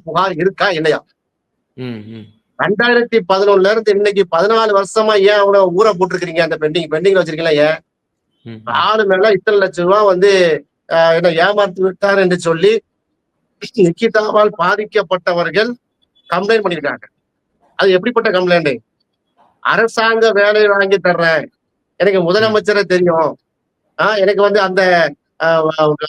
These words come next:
Speaker 1: தலைமைச் செயலகத்தினுடைய ஐ ஏ எஸ் ஆபீசர் எல்லாம் தெரியும்" அப்படின்னு சொல்லி தானே வாங்கியிருக்காங்க. வாங்கி ஏமாத்தி விட்டான்னு பல லட்ச ரூபா மோசடி வழக்கை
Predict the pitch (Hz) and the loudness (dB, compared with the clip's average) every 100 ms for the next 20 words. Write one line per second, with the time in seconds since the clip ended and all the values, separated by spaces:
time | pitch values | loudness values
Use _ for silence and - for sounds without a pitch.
0 | - _ - 180 220 226 185 214 196 196 | -14 _ -4 -2 0 0 0 -2 0 -2
1 | 190 185 175 151 _ - 170 214 214 208 | -2 0 0 -4 _ -6 -2 2 2 2
2 | 175 185 190 190 190 190 202 175 175 180 | -2 -4 -4 -4 -2 -2 -2 -2 -2 0
3 | 170 131 _ _ - 143 143 185 202 170 | -2 -4 _ _ -10 -8 -2 -2 0 -2
4 | 175 196 185 175 165 160 147 147 185 190 | 0 2 2 0 -2 -4 -2 0 -2 -4
5 | _ _ _ _ _ - 147 180 202 208 | _ _ _ _ _ -4 0 2 2 0
6 | 208 175 190 214 214 - 202 185 196 196 | 0 0 0 0 -2 0 0 0 0 0
7 | 214 180 196 196 190 196 185 175 190 208 | 0 0 0 0 0 0 2 0 0 0
8 | 196 180 180 196 | 2 2 0 0